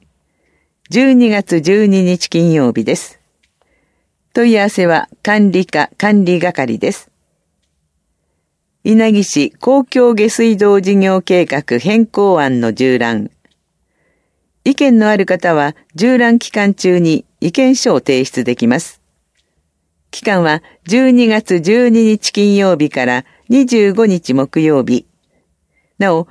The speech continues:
土曜日、日曜日は市役所一階、当直員室前で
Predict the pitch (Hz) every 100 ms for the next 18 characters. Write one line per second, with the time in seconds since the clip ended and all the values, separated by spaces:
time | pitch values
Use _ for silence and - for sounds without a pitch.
0 | _ 202 233 269 247 196 185 185 - 208
1 | 196 151 147 139 160 _ - 240 233 233
2 | - 147 147 - - 151 135 - _ _
3 | _ _ _ 262 262 247 240 233 233 226
4 | 233 - 160 180 170 127 127